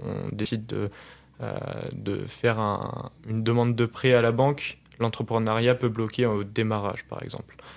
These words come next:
Donc, il y a des personnes qui vont pas forcément oser parce que leur projet de vie se,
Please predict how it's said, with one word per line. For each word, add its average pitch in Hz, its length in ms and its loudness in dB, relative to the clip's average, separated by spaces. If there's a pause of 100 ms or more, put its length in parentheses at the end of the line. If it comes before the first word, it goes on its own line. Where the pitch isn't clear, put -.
(220)
Donc, 110 260 -4
il 76 80 -10
y 101 80 -4
a 110 40 2
des 110 100 0
personnes 123 320 0
qui - 100 -10
vont 104 140 -2
pas 120 120 0
forcément 113 360 -2
oser 110 220 0
parce - 260 -2
que 131 100 -2
leur 113 160 2
projet 131 500 4
de 113 100 0
vie 139 420 0
se, 107 800 0